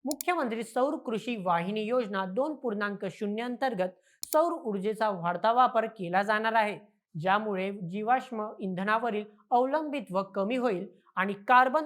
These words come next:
उत्सर्जन कमी होईल. स्मार्ट मीटरद्वारे वीज वापरायचे नियोजन केल्यास ऊर्जेची बचत होईल आणि पर्यावरणाचे संरक्षणही होईल.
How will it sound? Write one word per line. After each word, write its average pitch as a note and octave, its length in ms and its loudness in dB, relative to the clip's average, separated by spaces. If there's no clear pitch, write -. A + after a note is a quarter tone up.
उत्सर्जन G#3 580 -2
कमी F#3 200 -2
होईल. A#3 220 0
स्मार्ट C#4+ 460 4
मीटरद्वारे A3 680 2
वीज A#3 300 -4
वापरायचे A3 580 2
नियोजन G#3 600 -2
केल्यास G#3 380 0
ऊर्जेची D4+ 500 -2
बचत F#3 320 0
होईल A#3 240 -2
आणि G#3+ 280 2
पर्यावरणाचे G3+ 760 0
संरक्षणही A3 720 -4
होईल. B3+ 240 -2